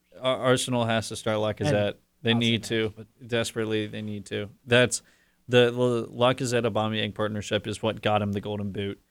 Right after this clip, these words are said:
Speaker 1: last season. Uh, there, there were a bunch of assists and, and goals between the two of them. Um, but you, you can't discount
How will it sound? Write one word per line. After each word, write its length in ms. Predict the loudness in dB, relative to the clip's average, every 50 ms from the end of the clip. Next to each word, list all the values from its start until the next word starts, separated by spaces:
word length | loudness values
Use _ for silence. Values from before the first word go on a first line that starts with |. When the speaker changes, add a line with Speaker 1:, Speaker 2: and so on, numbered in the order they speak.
| _ _ _ _ _ _ _ -4
Speaker 1:
last 260 | -2 -2 -2 -2 -2
season. 360 | -4 -4 -6 -6 -8 -10 -12 -14 _ _ _ _ _ _ -6
Uh, 160 | -4 -2 0
there, 380 | 0 2 2 4 4 2 2 2
there 120 | 2 2
were 80 | 2 2
a 40 |
bunch 240 | 2 0 -2 -2 -2
of 300 | 0 0 0 0 0 -2
assists 460 | -4 -8 -6 -4 -2 -2 -2 -4 -6
and, 220 | -8 -10 -10 -10 -10
and 160 | -10 -8 -6
goals 200 | -4 -4 -6 -6
between 320 | -8 -10 -8 -6 -4 -4
the 60 | -4 -4
two 200 | -2 0 0 0
of 60 | 0
them. 220 | -2 -4 -8 -8 -12 _ _ _ _ _ _ _ _ _ -2
Um, 600 | 0 2 2 4 4 4 2 2 0 -2 -6 -10 _ _ _ _ _ _ _ _ _ _ _ _ _ _ _ _ _ _ _ 8
but 160 | 8 8 8 8
you, 160 | 4 2 2
you 160 | 2 0 -2
can't 320 | -2 -2 -4 -4 -4 -4
discount 440 | -8 -8 -6 -6 -4 -4 -6 -6 -10